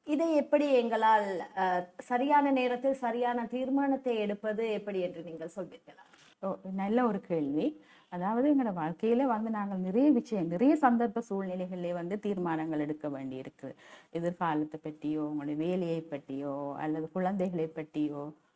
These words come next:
Speaker 2: அது மட்டுமல்ல, நாளாந்தம் வந்து என்ன சமைப்பது, என்ன உடுப்பது,
Speaker 1: நிச்சயமா.
Speaker 2: எங்க-, என்ன நகை போ-, எங்கேயோ ஒரு ப-, ஃபங்க்ஷனுக்கு போறதுன்னா என்ன நகை போடுவது, இப்படி நிறைய எங்களுக்குள்ளே கேள்விகள் வருகின்றது. அதற்கு தீர்மானத்தை எடுப்பதற்கு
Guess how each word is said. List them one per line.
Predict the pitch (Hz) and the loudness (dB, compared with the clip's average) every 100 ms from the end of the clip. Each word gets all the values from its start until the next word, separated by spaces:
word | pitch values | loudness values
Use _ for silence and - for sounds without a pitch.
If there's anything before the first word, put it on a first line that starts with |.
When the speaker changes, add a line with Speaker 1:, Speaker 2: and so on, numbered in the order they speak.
| _ | _
Speaker 2:
அது | 220 285 | 0 4
மட்டுமல்ல, | 294 262 - 294 254 175 131 - _ _ 160 | 6 4 2 4 4 2 -2 -6 _ _ 2
நாளாந்தம் | 180 233 302 311 269 185 151 | 8 10 12 12 10 6 0
வந்து | 139 143 151 | -4 -6 -4
என்ன | 180 214 214 | -2 0 0
சமைப்பது, | 214 175 180 180 156 139 127 - - _ | 0 0 -2 0 -2 0 -4 -6 -20 _
என்ன | 180 220 277 240 | 2 6 8 8
உடுப்பது, | 190 220 - 196 160 143 151 196 - 233 | 6 2 4 6 6 2 0 -4 -6 -12
Speaker 1:
நிச்சயமா. | 220 | -2
Speaker 2:
எங்க-, | 170 220 240 220 262 214 233 240 | 2 4 2 2 2 2 2 6
என்ன | 254 277 262 | 6 8 8
நகை | 208 226 262 | 8 8 8
போ-, | 254 214 175 | 8 8 8
எங்கேயோ | 214 226 | 4 4
ஒரு | 220 214 | 4 4
ப-, | 208 185 - | 4 2 2
ஃபங்க்ஷனுக்கு | 190 202 233 233 220 | -2 0 2 2 0
போறதுன்னா | 208 208 214 220 | 0 0 0 0
என்ன | 233 240 | 2 4
நகை | 247 208 233 220 | 4 4 2 0
போடுவது, | 190 170 156 151 - - - | 0 -2 -2 -8 -12 -20 -18
இப்படி | 302 349 359 | -4 2 4
நிறைய | 339 381 381 349 - | 6 8 8 8 6
எங்களுக்குள்ளே | 226 220 208 202 202 | 2 2 2 2 2
கேள்விகள் | 208 202 180 170 165 - | 2 2 2 0 0 0
வருகின்றது. | 156 160 165 156 131 139 147 | -2 -4 -4 -6 -4 -4 -4
அதற்கு | 170 226 277 359 359 | -2 -2 0 -2 -2
தீர்மானத்தை | - 247 311 330 330 311 302 277 | 0 2 4 4 4 2 2 2
எடுப்பதற்கு | 165 185 - - 127 120 - - 240 | 4 2 0 2 2 -2 -6 -2 -2